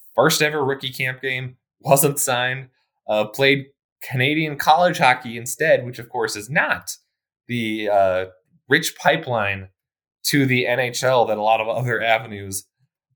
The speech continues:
are for guys. And of course, he kind of then from there wedged his way into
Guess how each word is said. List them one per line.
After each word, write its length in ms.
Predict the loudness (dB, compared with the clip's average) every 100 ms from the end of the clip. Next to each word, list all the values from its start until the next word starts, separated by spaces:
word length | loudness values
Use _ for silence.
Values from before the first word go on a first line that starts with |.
| -2
are 260 | 4 6 6
for 200 | 0 -2
guys. 540 | 0 0 -2 -6 -10 _ _ _
And 280 | 0 0 0
of 120 | -4
course, 260 | 0 0 0
he 80 | 0
kind 200 | -2 -2
of 80 | -6
then 220 | -6 -8
from 200 | -12 -8
there 200 | -6 0
wedged 380 | 2 2 0 -8
his 160 | -4
way 200 | 0 0
into 400 | -2 -6 -8 -8